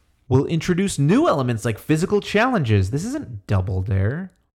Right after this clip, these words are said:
What is a physical challenge in Tattletales? You're trying to tell stories about each other is kind of the point of the game.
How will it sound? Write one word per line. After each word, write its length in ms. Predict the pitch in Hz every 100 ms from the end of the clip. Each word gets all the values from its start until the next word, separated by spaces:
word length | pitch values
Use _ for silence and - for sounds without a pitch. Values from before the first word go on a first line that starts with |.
| _
What 100 | 202
is 80 | 220
a 80 | 214
physical 580 | - - 175 180 175 165
challenge 500 | - 143 165 156 127
in 120 | 127
Tattletales? 500 | 117 160 160 120 98
You're 100 | 117
trying 420 | - 170 180 170
to 340 | - 165 147 147 _ _
tell 360 | - 156 156 156
stories 960 | - - 151 165 135 107 104 101 101 - _ _ _ _ _ _ _
about 500 | 123 104 131 147 147
each 220 | 147 120 170
other 300 | 160 98 101
is 160 | 104
kind 160 | - 120
of 100 | 107
the 80 | 107
point 280 | - 135 123
of 160 | 110
the 100 | 117
game. 460 | 104 131 156 - -